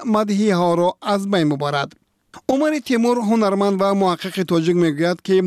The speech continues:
در رشت و ختلان نعت با آهنگ مخصوص و زبانی ساده و روان، عادتاً در یادبود یگان شخصی بزرگ یا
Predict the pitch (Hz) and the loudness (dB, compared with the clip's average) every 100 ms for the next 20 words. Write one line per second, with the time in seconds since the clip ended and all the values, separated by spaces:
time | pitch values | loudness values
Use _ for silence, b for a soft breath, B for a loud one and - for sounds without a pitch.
0 | 170 170 160 175 156 180 - 165 147 170 | 0 -2 -2 -4 -4 -6 -4 -4 -2 0
1 | 226 202 B B - 214 254 220 254 196 | 0 -2 B B 0 0 2 -2 -2 0
2 | 202 208 - 208 180 208 220 208 214 190 | 0 0 -2 -2 -2 -2 -2 0 0 2
3 | 208 202 - 202 - 214 202 B B 202 | 0 -4 -4 -2 2 2 0 B B -6
4 | 175 190 185 214 214 220 214 - 190 170 | -2 -2 0 0 0 -2 -4 -2 -2 0
5 | 180 190 180 156 165 208 208 B B B | 2 2 2 0 2 0 0 B B B
6 | 233 220 233 254 262 233 214 196 196 185 | -2 0 0 0 0 2 2 2 0 0
7 | 214 214 214 170 190 196 - 190 - 214 | -2 0 2 2 0 -2 -2 -4 -4 -4
8 | 190 208 214 262 180 B B B 214 233 | 0 0 2 2 0 B B B 0 0